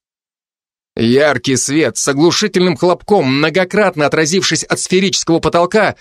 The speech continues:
был неожиданностью для вояк и дезориентировал их. Но, признаться, спохватились они быстро, и через четыре секунды в направлении шлюза застрекотали выстрелы. Но Погон уже не обращал на это никакого внимания, потому как пули щелкали по ту сторону брони.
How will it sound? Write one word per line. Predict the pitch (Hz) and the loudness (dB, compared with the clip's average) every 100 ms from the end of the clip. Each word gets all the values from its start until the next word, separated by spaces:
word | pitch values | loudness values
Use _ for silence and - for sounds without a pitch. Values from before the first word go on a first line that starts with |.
| - _ | -18 _
был | - 123 151 | 0 4 4
неожиданностью | 151 160 165 196 147 120 - 123 | 4 2 2 0 0 -2 -2 -2
для | 123 | 2
вояк | 131 156 196 175 - - _ | 2 4 2 2 -2 -16 _
и | 185 | -2
дезориентировал | 160 131 170 185 185 196 196 208 120 110 117 | 0 0 0 2 2 0 0 0 2 2 2
их. | 98 - _ _ _ _ | 0 -8 _ _ _ _
Но, | - 107 110 | -8 -4 -4
признаться, | 107 127 120 147 - 135 | -2 -2 -2 -2 -4 -6
спохватились | - 135 147 143 143 135 | -6 -6 -2 -2 0 -2
они | 135 135 | -2 -4
быстро, | 131 147 101 - - - - | -2 -2 -4 -10 -20 -20 -6
и | 120 | -4
через | - 147 156 | 0 0 0
четыре | - 180 240 254 | -2 0 0 0
секунды | - 240 240 190 127 113 | -2 -2 2 2 2 0
в | |
направлении | 127 123 151 180 180 | 0 0 0 2 0
шлюза | 156 175 214 180 185 - _ | 0 0 2 2 0 -2 _
застрекотали | 113 123 147 - 139 127 123 127 113 | -4 0 0 0 0 -2 0 0 2
выстрелы. | 120 117 - - 62 - _ _ _ _ _ _ - | 2 0 -2 -10 -12 -18 _ _ _ _ _ _ -6
Но | 120 123 | -2 0
Погон | - 117 117 | 0 0 2
уже | 110 104 | 2 0
не | 110 | 0
обращал | 110 113 110 156 123 | 0 0 0 0 0
на | 110 | 0
это | 101 | 0
никакого | 110 110 104 117 107 | 0 0 2 2 2
внимания, | 113 135 131 107 | 0 0 0 0
потому | 117 - 156 | -2 -2 0
как | 175 175 _ | 0 -4 _
пули | 240 214 | 0 2
щелкали | 151 - 160 - 135 | 2 0 -2 0 -2
по | 120 - 151 | -2 -2 -2
ту | - 185 | 0 0
сторону | 147 - 151 127 117 | 0 0 0 2 0
брони. | 110 110 107 95 - | 0 0 0 -2 -6